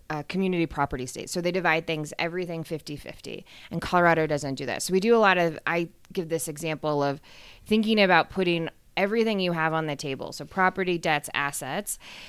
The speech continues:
And some things are intangible, like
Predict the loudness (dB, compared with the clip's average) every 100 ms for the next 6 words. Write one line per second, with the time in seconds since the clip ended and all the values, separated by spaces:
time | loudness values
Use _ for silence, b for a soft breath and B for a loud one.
0 | B B -4 4 6 6 6 8 8 6
1 | 2 0 0 0 0 0 2 4 4 2
2 | -2 -10